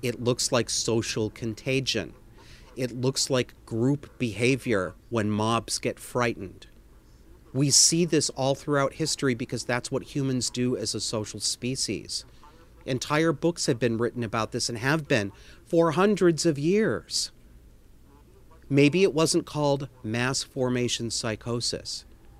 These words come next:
Maybe it was called mass hysteria. Maybe it was called social contagion. It's not controversial. It's not weird. It's not abstruse. We all see this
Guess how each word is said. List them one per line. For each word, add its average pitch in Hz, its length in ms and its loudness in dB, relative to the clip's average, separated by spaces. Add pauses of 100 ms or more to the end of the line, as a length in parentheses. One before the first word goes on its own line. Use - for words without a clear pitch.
(1300)
Maybe 113 240 0
it 107 40 -4
was 120 140 -4
called 117 260 -2
mass 113 300 -4
hysteria. 123 600 -6 (280)
Maybe 95 220 -6
it 95 40 -4
was 110 120 -6
called 117 260 -6
social 117 360 -6
contagion. 117 560 -8 (720)
It's - 180 -4
not 220 320 0
controversial. 208 800 0 (360)
It's - 200 -2
not 247 200 2
weird. 220 460 2 (120)
It's - 220 -4
not 202 220 2
abstruse. 277 680 2 (600)
We 262 220 8
all 254 300 4
see 247 300 0
this - 460 -4